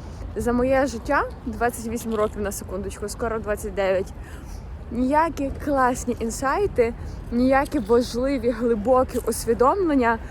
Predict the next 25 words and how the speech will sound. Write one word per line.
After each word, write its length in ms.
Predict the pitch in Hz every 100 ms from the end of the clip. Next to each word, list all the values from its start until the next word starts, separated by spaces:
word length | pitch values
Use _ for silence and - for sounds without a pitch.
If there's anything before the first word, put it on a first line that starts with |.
| - - - - - -
ніякі 480 | 240 269 311 349 320
класні 520 | - 285 285 285 285 -
ідеї 600 | 214 269 403 466 285 254 - - - 220
не 300 | 233 285 392
приходили 640 | - 311 277 277 240 254 226
до 160 | 233
мене, 440 | 233 311 453 302 247 - -
коли 220 | 254 269 320
я 140 | 269
була 400 | 220 240 262 285 269 214 208
в 200 | 247 240
соціальних 600 | 254 277 226 247 254 240
мережах. 480 | 220 185 180 185 - - - - - -
Або 580 | 226 196 254 262 254 247
коли 280 | 254 247 277
я 140 | 254
була, 580 | 214 240 240 247 240 262 226 - - - - - - - -
а, 260 | 233 220 208
просто 440 | 262 277 - 226
заліпала 560 | 226 233 269 247 226 220 - - -
рілс 500 | 220 269 277 240 -
в 40 |
телефоні 640 | 247 233 247 269 285 294 -
і 60 |
така: 180 | 277 -